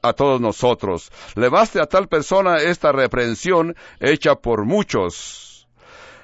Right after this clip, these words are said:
Así que, al contrario, vosotros más bien debéis perdonarle y consolarle,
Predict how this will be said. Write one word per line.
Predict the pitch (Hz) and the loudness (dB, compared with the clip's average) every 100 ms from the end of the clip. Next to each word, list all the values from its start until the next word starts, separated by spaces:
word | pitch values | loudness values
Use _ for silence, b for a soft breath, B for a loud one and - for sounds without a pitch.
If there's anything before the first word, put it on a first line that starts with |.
| B B B | B B B
Así | - 117 196 190 | -4 -2 -2 -2
que, | 170 | 2
al | 151 139 | 4 2
contrario, | 127 117 151 139 123 127 - | -2 0 2 2 4 0 -2
vosotros | 107 113 - 185 175 147 117 | -2 -2 2 0 0 -2 0
más | 135 156 117 | 0 0 0
bien | 123 165 156 | -4 0 0
debéis | 131 123 156 139 - - - | 0 0 0 0 -8 -20 -2
perdonarle | 127 107 110 139 185 127 117 135 156 B B - | -2 0 0 2 2 2 0 0 -4 B B -4
y | 131 | -4
consolarle, | - 120 107 110 165 214 151 127 143 | 0 -2 -2 0 2 2 2 -2 -2